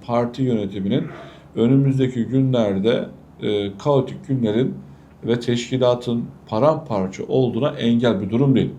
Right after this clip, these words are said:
E, ve daha büyük bir kaosun da, e, partinin, e, içerisinde gerçekleştiğini bizlere,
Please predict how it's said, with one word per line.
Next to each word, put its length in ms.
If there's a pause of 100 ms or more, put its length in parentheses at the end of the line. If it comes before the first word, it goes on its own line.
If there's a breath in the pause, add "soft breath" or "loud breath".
(160)
E, 260
ve 140
daha 260
büyük 200
bir 100
kaosun 480
da, 160 (540 loud breath)
e, 160 (140)
partinin, 720
e, 380
içerisinde 720 (180)
gerçekleştiğini 880
bizlere, 340